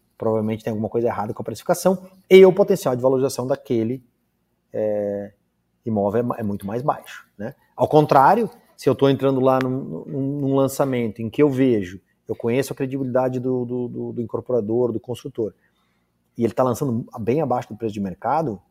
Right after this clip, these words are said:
quer dizer que tem um potencial maior, né? Eu tenho que ver por que que isso é, entender,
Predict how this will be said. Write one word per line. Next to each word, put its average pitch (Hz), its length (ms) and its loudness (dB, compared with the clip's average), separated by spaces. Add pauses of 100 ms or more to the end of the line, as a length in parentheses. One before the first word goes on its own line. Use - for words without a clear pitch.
quer 107 60 -10
dizer 92 160 -12
que - 40 -20
tem 101 120 -6
um 98 40 -4
potencial 95 380 -10
maior, 131 400 -2 (420)
né? 95 120 -10
Eu 92 40 -8
tenho 95 200 -14
que - 80 -8
ver 92 80 -12
por 113 120 -8
que 110 140 -10
que - 140 -14
isso - 240 -6
é, 123 180 -4 (100)
entender, 107 640 -4